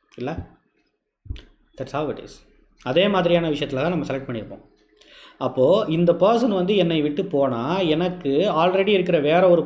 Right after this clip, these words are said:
பிரச்சனையில இருக்குல்ல, வேற ஒரு பிரச்சனை இருக்குல்ல, அந்த பிரச்சனை திருப்பி எனக்கு ட்ரிகர் ஆக ஆரம்பிக்கிறதுக்கு வாய்ப்பு இருக்கு. அதான் என்னுடைய அன்ரிசால்வ்டு எமோஷன் சொல்றது. இந்த பர்சன் தான் அதை வந்து ஒரு முட்டு கொடுத்துட்டு இருக்காருன்னு வச்சுக்கலாம்,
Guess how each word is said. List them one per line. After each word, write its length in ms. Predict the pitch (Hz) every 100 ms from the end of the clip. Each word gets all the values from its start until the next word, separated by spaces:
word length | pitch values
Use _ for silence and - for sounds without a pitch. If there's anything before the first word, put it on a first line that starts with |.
| 156
பிரச்சனையில 500 | 151 175 175 147 135
இருக்குல்ல, 280 | - 120 143 139
வேற 80 | 160 156
ஒரு 60 | 147
பிரச்சனை 240 | 147 165
இருக்குல்ல, 280 | 123 123 135 - - - 185
அந்த 100 | 214 214
பிரச்சனை 200 | 196 220 175
திருப்பி 220 | 214 208
எனக்கு 200 | 170 147
ட்ரிகர் 240 | 151 151 147
ஆக 140 | 139
ஆரம்பிக்கிறதுக்கு 500 | 127 123 117 127 123
வாய்ப்பு 200 | 113 113
இருக்கு. 180 | 104 131
அதான் 220 | 156 185
என்னுடைய 240 | 170 151 143
அன்ரிசால்வ்டு 440 | 143 147 139 123 117
எமோஷன் 320 | 113 117 113
சொல்றது. 260 | 104 101 98 _ _ _ _ _ _ _ _ _ -
இந்த 100 | 127
பர்சன் 320 | 143 175 180 175
தான் 100 | 202
அதை 80 | 175
வந்து 140 | 151 185
ஒரு 100 | 151
முட்டு 160 | 151 170
கொடுத்துட்டு 280 | 151 143 135
இருக்காருன்னு 280 | 123 147
வச்சுக்கலாம், 380 | 147 127 120 104